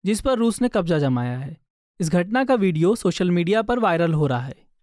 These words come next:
जिसमें देखा जा सकता है कि आग लगने की वजह से आसमान में आग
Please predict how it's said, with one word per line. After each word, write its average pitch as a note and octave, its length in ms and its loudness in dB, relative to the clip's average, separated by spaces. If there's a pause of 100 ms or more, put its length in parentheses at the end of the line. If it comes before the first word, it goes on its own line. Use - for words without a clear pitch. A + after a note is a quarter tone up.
(160)
जिसमें E3+ 260 -2
देखा D#3+ 260 0
जा F#3+ 140 2
सकता F3+ 340 -2
है G#3 120 2
कि G#3+ 100 -4
आग E3+ 260 0
लगने D#3+ 320 0
की D#3 120 -4
वजह D#3+ 260 0
से F#3+ 240 -2 (320)
आसमान G#3 480 0
में B3 140 2
आग F3+ 220 0